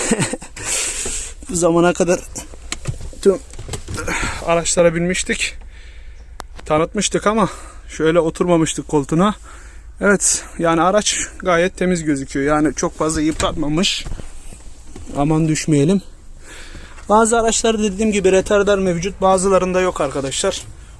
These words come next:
Onları da zaten siteden kendiniz inceleyebiliyorsunuz.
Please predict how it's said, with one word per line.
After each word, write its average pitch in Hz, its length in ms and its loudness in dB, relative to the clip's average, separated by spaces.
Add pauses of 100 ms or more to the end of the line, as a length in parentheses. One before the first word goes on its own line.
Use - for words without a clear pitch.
(100)
Onları 185 360 -2
da 185 100 -2
zaten 180 300 -2
siteden 185 400 0
kendiniz 180 560 2 (460)
inceleyebiliyorsunuz. 185 1400 4